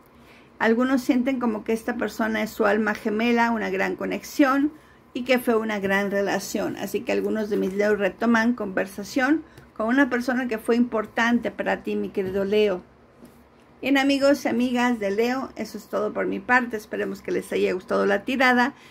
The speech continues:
No se olviden suscribirse a mi canal, tocar la campanita para recibir notificaciones. Y si les gustó la evidencia, no se olviden de darme un like. Muchísimas gracias.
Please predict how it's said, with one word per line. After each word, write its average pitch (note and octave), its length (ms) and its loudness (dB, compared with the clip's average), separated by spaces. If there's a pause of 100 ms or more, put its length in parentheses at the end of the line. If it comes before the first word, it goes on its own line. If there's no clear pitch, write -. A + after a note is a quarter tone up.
(220)
No F4+ 120 -2
se G4 140 -2
olviden C4 420 0
suscribirse A#3 800 2
a A3+ 40 -2
mi G3 120 -4
canal, G#3+ 420 -2
tocar G#3 340 0
la G#3 140 -2
campanita G3 500 -4
para F#3 240 0
recibir G3 440 -2
notificaciones. G#3+ 1040 -2 (360)
Y D4+ 100 6
si D#4+ 100 4
les D4 220 4
gustó A#3 300 -2
la A#3 120 4
evidencia, G#3 560 -2
no G#3+ 140 -2
se F#3+ 160 -6
olviden G3+ 280 -2
de F3+ 100 0
darme F#3+ 540 0
un F#3+ 200 -4
like. - 260 -4
Muchísimas F3 540 -2
gracias. A#3+ 560 2